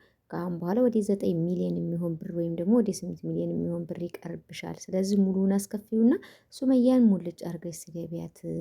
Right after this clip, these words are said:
እንዴትስ ሰይድን አትከሽም? እንደዛ መቶሽ ነበር ያለቻት ማለት ነው። ሀዩ ግን ልብ ገዝታ ነው መሰለኝ። አዎ ልብ ገዝታ ነው መሰለኝ ሀዩ።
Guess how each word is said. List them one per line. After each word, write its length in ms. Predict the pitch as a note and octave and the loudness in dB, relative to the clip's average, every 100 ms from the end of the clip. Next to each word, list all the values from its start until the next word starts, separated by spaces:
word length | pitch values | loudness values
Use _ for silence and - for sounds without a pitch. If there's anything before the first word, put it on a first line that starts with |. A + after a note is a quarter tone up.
| E3 - _ _ _ | -8 -12 _ _ _
እንዴትስ 540 | F#3+ G3+ G3+ G#3+ A#3 A#3+ | 2 4 6 4 2 -2
ሰይድን 380 | - G3 G3 G#3+ - | 0 2 2 2 -2
አትከሽም? 720 | D#3+ D#3+ - - E3 - F3 E3+ | -10 -12 -14 -16 -14 -14 -10 -8
እንደዛ 340 | E3+ F3 E3 E3+ | -6 -8 -8 -8
መቶሽ 340 | E3+ E3 E3+ - | -8 -10 -14 -14
ነበር 260 | B2+ F3 F#3+ | -12 -6 -6
ያለቻት 400 | C#3 - C#3 F#3+ | -6 -10 -8 -4
ማለት 260 | G3+ C#3 - | -2 -4 -4
ነው። 120 | A#3 | -6
ሀዩ 360 | F3 E3+ E3+ E3 E3 | -4 -4 -4 -6 -8
ግን 160 | G3+ A#3 - _ _ _ _ _ _ _ _ - | -4 -4 -6 _ _ _ _ _ _ _ _ -12
ልብ 260 | G3+ G3 G3 G3 | -4 -4 -4 -8
ገዝታ 280 | F3+ - F3 | -8 -10 -10
ነው 140 | E3+ E3+ | -8 -8
መሰለኝ። 480 | E3+ - F3 G#3 C#4 _ _ _ _ _ _ F#3 F3+ F3 F3 F3 F3 F3 F3+ F3+ _ _ _ _ _ _ _ _ _ _ _ _ - - - - | -10 -10 -2 0 0 _ _ _ _ _ _ -6 -2 -2 -2 -4 -4 -4 -4 -8 _ _ _ _ _ _ _ _ _ _ _ _ -14 -10 -6 -2
አዎ 160 | A3+ F#3 E3+ | 0 0 -2
ልብ 200 | F3+ - | -8 -12
ገዝታ 260 | F#3+ F#3 - | -12 -12 -10
ነው 120 | E3+ F3+ | -8 -6
መሰለኝ 460 | F3+ - F#3 F3+ F3 | -6 -8 -8 -6 -6
ሀዩ። 280 | F3+ F3+ | -6 -2